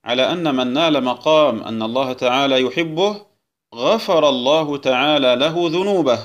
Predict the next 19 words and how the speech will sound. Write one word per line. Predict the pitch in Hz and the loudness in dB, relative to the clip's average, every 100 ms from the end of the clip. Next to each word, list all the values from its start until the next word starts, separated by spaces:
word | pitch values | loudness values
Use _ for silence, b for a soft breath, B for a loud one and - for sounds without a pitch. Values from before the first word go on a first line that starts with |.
| - - | -10 -10
والله | 127 135 131 139 156 139 117 | -6 -4 -2 2 2 2 0
غفور | 117 113 147 151 165 | 0 -2 -2 -2 -2
رحيم. | 170 170 202 165 104 - _ _ _ _ _ _ _ _ _ _ _ - | -2 -4 0 -2 -2 -10 _ _ _ _ _ _ _ _ _ _ _ -10
وبذلك | 127 143 196 196 190 | -4 0 0 0 0
يكون | 160 156 - 170 147 | 2 2 0 -2 0
العبد | 127 131 160 143 | 0 -2 -4 -6
محبا | 135 117 - 160 123 131 | -6 -6 -4 -4 0 0
ومحبوبا، | 120 120 117 - 135 151 110 101 - _ _ _ _ _ - | 0 -2 -4 -6 -2 -2 -2 -6 -8 _ _ _ _ _ -14
يحب | - 208 156 | -8 -6 -2
الله | 131 131 160 160 135 127 | -2 0 0 0 -2 -4
تعالى | 131 131 143 175 170 165 160 | -2 0 2 2 4 4 4
ويحبه | 117 127 127 190 156 117 113 120 | 2 0 -2 -4 -6 -4 -6 -6
الله | 110 123 151 170 | -4 0 0 -2
تعالى، | 185 190 185 185 127 110 - _ _ _ _ _ | -4 -2 0 0 0 -2 -10 _ _ _ _ _
وهذه | 117 147 185 170 156 | -10 -2 0 0 0
منزلة | 135 131 127 165 147 139 135 117 | 0 -2 -2 0 0 -2 -4 -2
عالية | 123 123 131 160 160 | 0 2 2 0 0
ومرتبة | 151 127 120 123 120 - 160 156 160 156 147 | -2 -2 -2 0 -2 -2 0 0 0 0 0
رفيعة، | 147 190 156 110 101 | 0 0 0 0 -4